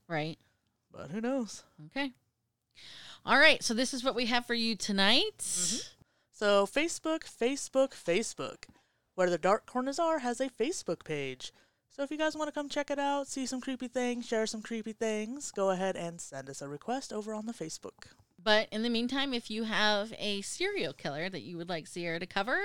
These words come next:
Speaker 1: send us an email with the request at where the dark corners are at gmail dot com, and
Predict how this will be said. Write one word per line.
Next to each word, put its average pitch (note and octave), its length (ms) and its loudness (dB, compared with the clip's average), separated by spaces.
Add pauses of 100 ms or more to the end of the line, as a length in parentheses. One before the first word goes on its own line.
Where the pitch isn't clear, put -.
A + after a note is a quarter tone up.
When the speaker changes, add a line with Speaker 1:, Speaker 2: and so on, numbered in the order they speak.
(140)
Speaker 1:
send E3+ 240 -2
us F3+ 160 2
an C4+ 120 0
email A3 480 2 (180)
with G3 200 -4
the D4 120 -2
request F#3+ 720 -2
at E3 220 0
where E3+ 140 -2
the D#3+ 100 -4
dark C#3+ 200 -4
corners C#4+ 300 -4
are G#3+ 400 0 (340)
at D3+ 120 -6
gmail D#3+ 220 -2
dot D#3+ 140 -2
com, G3+ 440 -2
and F3 440 -4